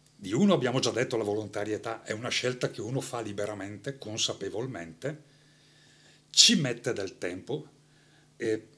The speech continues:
che potrebbe anche benissimo impiegare per fare altre cose, magari più gratificanti e interessanti, questo io non lo so. E questo è un aspetto, come dire, mm, di scelta di base.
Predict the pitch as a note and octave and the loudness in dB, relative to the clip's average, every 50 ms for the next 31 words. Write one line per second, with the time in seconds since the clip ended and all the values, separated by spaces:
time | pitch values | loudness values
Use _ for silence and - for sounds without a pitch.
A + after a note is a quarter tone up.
0 | _ _ - - - _ _ - - - G2 - A2 G2 - F2+ F#2+ - A2+ G#2 | _ _ -20 -20 -20 _ _ -12 -10 -10 -8 -8 -8 -8 -8 -8 -8 -8 -8 -8
1 | G2 F#2 G2+ - - G#2+ F#2+ F#2 F#2 F2+ - G2 E2 F2+ F#2+ G2 G2+ - - F2+ | -6 -2 0 0 0 0 -4 -12 -12 -10 -8 -8 -6 -6 -6 -8 -8 -8 -8 -8
2 | - - - G2 F#2 F#2 F#2 F#2 - - F#2 - - G#2 G#2 F2+ E2 D2+ - - | -6 -6 -6 -6 -8 -8 -8 -8 -8 -10 -10 -8 -6 -4 -4 -4 -6 -10 -16 -20
3 | - - _ _ _ _ _ - - F2+ F2+ F#2 G2+ - - F#2 G2 G2+ - A#2 | -20 -20 _ _ _ _ _ -10 -8 -6 -6 -6 -6 -6 -6 -8 -8 -6 -6 -6
4 | G2+ - G#2 - G#2 A2 G#2 G#2+ G2 - G#2 G2+ F#2+ - - A#2+ A2+ - G2 - | -6 -6 -2 -2 -2 -2 0 -2 -4 -4 -2 2 2 2 2 2 -2 -4 -6 -6
5 | - G2 G2 - F#2+ F#2+ A2 G#2 F2+ F2+ F2+ A2+ D#3 D3+ - F#3 G3 F#3+ - - | -4 -4 -4 -4 -4 -4 -6 -6 -6 -4 -2 0 0 2 2 0 -2 -4 -6 -12
6 | - - - - - - - - - - - - - - - - - - - - | -12 -10 -8 -8 -8 -8 -10 -12 -16 -18 -20 -20 -20 -20 -20 -20 -20 -20 -20 -20
7 | - - - - - _ _ _ - - - A#2 A#2+ A#2 D3 C3+ B2+ A2+ A2 - | -20 -20 -20 -20 -20 _ _ _ -8 -4 0 0 2 2 2 2 2 0 0 0
8 | A#2 A2+ A2+ - B2+ A2+ - A2 G#2 F#2 F3+ G3 B2 F#2+ - - - - _ - | 0 0 2 2 0 -2 0 -2 -2 2 2 2 2 0 -2 -8 -14 -20 _ -18
9 | G2+ G2 F#2+ F#2 E2+ E2 - - - _ _ _ - - - - _ - G2 G2 | -16 -14 -14 -14 -14 -16 -18 -20 -20 _ _ _ -20 -20 -20 -20 _ -14 -12 -8
10 | G2 - - - A2+ G#2+ G#2+ - A#2 F#2 G2 F#2+ F#2+ F2+ F2+ F2+ - - - | -2 0 0 2 2 2 2 0 -2 -2 -2 -4 -6 -4 -2 -2 -2 -2 -4